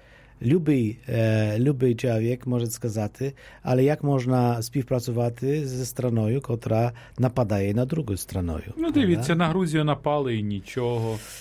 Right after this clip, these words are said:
Speaker 2: на, е, Чечню нічого,
Speaker 1: Чечня.
Speaker 2: на Абхазію, Южна Осетія, оце все. В Сирії зараз воюють, там Ердоган кричить і що, і нічого.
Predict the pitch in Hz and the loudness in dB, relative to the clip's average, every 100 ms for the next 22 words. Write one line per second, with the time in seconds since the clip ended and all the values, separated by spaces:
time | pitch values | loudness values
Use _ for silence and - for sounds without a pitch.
0 | - 123 131 131 123 - - 143 127 120 | -8 -2 2 2 0 -6 -8 -2 -2 -2
1 | 135 - 143 147 147 143 - 110 107 - | -4 -2 0 2 2 0 0 0 0 0
2 | 135 127 120 113 113 101 92 - - 117 | 2 2 2 2 0 -2 -8 -12 -6 0
3 | 127 123 170 175 - 170 156 151 151 123 | 2 4 4 2 0 -4 -2 0 0 -4
4 | 131 123 120 127 117 120 117 117 135 123 | -6 -6 -4 -4 -4 -2 -4 -4 -4 -4
5 | 120 113 107 104 104 101 110 101 - - | -6 -4 -2 -2 -4 -8 -8 -8 -8 -6
6 | 107 104 98 92 92 - - - - 175 | -4 -4 -4 -6 -10 -16 -20 -6 2 2
7 | 160 139 135 131 120 127 123 123 120 117 | 4 2 2 0 -4 -6 -4 -2 -2 -2
8 | 123 123 113 123 123 117 117 117 - 127 | 0 0 0 0 2 0 -2 -4 -2 -4
9 | 123 101 - 98 92 95 101 - 107 95 | -4 -8 -8 -8 -8 -8 -12 -10 -10 -8
10 | 95 | -10